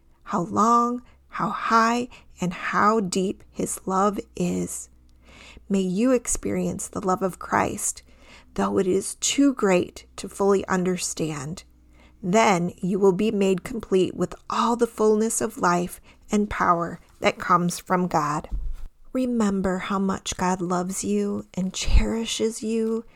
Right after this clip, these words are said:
as if you had that gut feeling in your stomach that just is beyond any measure of our understanding how much he loves us. You know, God continued to work on my heart throughout the weekend, and of course, by attending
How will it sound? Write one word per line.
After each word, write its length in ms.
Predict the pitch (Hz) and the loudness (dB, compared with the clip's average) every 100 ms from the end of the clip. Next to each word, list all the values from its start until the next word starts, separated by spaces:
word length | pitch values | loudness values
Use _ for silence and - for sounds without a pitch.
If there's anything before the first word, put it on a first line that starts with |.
| - - | -20 -12
as 200 | - 208 - | -8 -8 -8
if 240 | - - | -10 -8
you 80 | 226 | -8
had 440 | - - - 214 | -8 -8 -6 -6
that 260 | 180 143 - _ _ _ _ | -4 -4 -6 _ _ _ _
gut 220 | 233 - - | -6 -6 -10
feeling 580 | - 220 220 220 208 196 | -12 -6 -4 -2 -4 -4
in 120 | 190 | -6
your 140 | 196 | -8
stomach 720 | 208 - - 202 98 - - - | -10 -12 -8 -8 -6 -8 -12 -14
that 140 | - _ _ _ _ - | -14 _ _ _ _ -14
just 420 | 220 - - - _ _ _ | -10 -8 -10 -14 _ _ _
is 220 | 214 202 | -6 -6
beyond 800 | - 214 208 - 220 220 208 185 - _ - | -6 -6 -6 -6 -4 -2 -2 -4 -8 _ -2
any 300 | 220 233 208 | 0 2 2
measure 520 | 196 202 208 202 185 | 0 -2 -2 -2 -4
of 140 | 185 | -2
our 140 | - - | -4 -2
understanding 880 | 208 208 196 - - 226 254 233 190 | -2 -2 -4 -8 -6 -2 0 0 -2
how 180 | - 196 | -2 -2
much 260 | 185 - - | -4 -6 -6
he 140 | 196 | -4
loves 360 | 190 180 175 - | -2 -4 -4 -2
us. 460 | 156 208 - - - _ - - - - - - - | -2 -4 -6 -8 -14 _ -20 -20 -20 -20 -20 -20 0
You 120 | 226 | 2
know, 260 | 220 220 220 | 4 2 0
God 340 | 214 226 214 | -2 -2 -4
continued 600 | - 226 - 220 208 185 | -4 -6 -4 -2 -2 -4
to 100 | - | -4
work 320 | 175 190 202 - | -2 -2 -2 -4
on 220 | 202 202 | -2 -2
my 160 | 202 | -2
heart 400 | 208 180 180 - - | -2 0 0 0 -8
throughout 500 | - 190 185 202 - | -2 2 4 4 4
the 80 | 233 | 4
weekend, 600 | 190 175 175 160 185 - | 4 2 0 -2 -2 -2
and 180 | 196 | -2
of 200 | 202 - | -2 -4
course, 500 | - 190 180 202 - | -2 2 4 4 0
by 180 | - 185 | 0 0
attending 720 | 180 - - 190 190 208 220 | 0 0 0 2 2 2 2